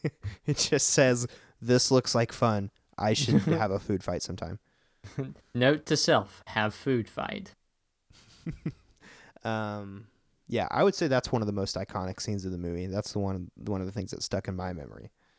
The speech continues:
Speaker 2: Oh, yeah, hundred percent. Made me wanna have a food fight.
Speaker 1: Let's do it.
Speaker 2: Yeah, let's have a food fight right now. What have you got in your hand?
Speaker 1: Uh, I've got my phone.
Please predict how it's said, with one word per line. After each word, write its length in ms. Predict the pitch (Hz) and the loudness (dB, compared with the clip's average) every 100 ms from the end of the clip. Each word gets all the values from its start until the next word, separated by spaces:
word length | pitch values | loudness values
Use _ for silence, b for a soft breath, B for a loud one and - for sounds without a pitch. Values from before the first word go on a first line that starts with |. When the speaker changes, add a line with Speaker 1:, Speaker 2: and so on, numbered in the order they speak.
| _ _ | _ _
Speaker 2:
Oh, 80 | 135 | 4
yeah, 180 | 127 104 - | 4 2 -2
hundred 160 | 135 127 | 0 0
percent. 360 | 113 110 202 202 - | -2 -8 -10 -12 0
Made 260 | 131 139 | 4 4
me 160 | 135 131 | 4 2
wanna 260 | 120 117 110 | 2 2 2
have 180 | 110 | 2
a 80 | 110 | 0
food 260 | 110 117 107 | -2 -6 -6
fight. 300 | - 65 - _ _ _ _ _ _ _ _ _ _ _ | -6 -6 -10 _ _ _ _ _ _ _ _ _ _ _
Speaker 1:
Let's 160 | - - | -8 2
do 140 | 135 | 2
it. 120 | - - _ _ _ _ _ _ _ _ _ - | 2 -4 _ _ _ _ _ _ _ _ _ -4
Speaker 2:
Yeah, 140 | 147 | -4
let's 220 | - 151 - | 2 2 4
have 100 | 226 | 2
a 60 | |
food 240 | 196 202 196 | 2 2 2
fight 220 | 165 - | 0 0
right 320 | 107 110 - | 0 0 0
now. 420 | 110 107 104 135 - | -2 -2 -2 -8 0
What 120 | 131 | 2
have 100 | 139 | 4
you 100 | 143 | 4
got 140 | 139 127 | 4 2
in 60 | |
your 140 | 117 107 | 0 0
hand? 340 | 107 - 135 _ _ _ _ _ _ _ - | -2 -6 -8 _ _ _ _ _ _ _ -6
Speaker 1:
Uh, 40 | 113 | -2
I've 380 | 113 107 101 | 0 0 -2
got 120 | 107 95 | -6 -6
my 100 | 95 | -8
phone. 680 | - 101 101 101 104 101 | -4 -2 -2 -2 -2 -4